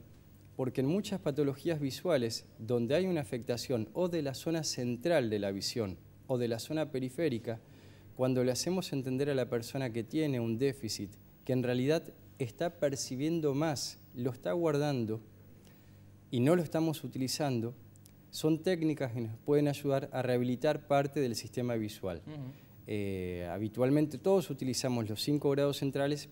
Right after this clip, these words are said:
Speaker 1: pero sin embargo podemos aprender a utilizar el resto de información visual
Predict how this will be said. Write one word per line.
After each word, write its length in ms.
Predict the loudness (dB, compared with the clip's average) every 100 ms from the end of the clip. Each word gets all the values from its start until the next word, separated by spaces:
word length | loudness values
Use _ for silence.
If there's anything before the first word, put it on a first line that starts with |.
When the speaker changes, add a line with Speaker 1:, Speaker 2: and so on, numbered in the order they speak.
| -2
Speaker 1:
pero 240 | 2 2 0
sin 220 | 0 0
embargo 600 | 2 4 4 4 0 -2 -10 -20 -2
podemos 720 | 2 4 6 6 4 0 -10 -12 -4
aprender 720 | -2 0 0 2 0 -2 -4 -2
a 80 |
utilizar 480 | -2 -2 -6 -4 -2
el 120 | -2 0
resto 300 | 0 0 -4
de 60 |
información 520 | -4 -4 -4 -4 -4 -4
visual 420 | -4 -2 -2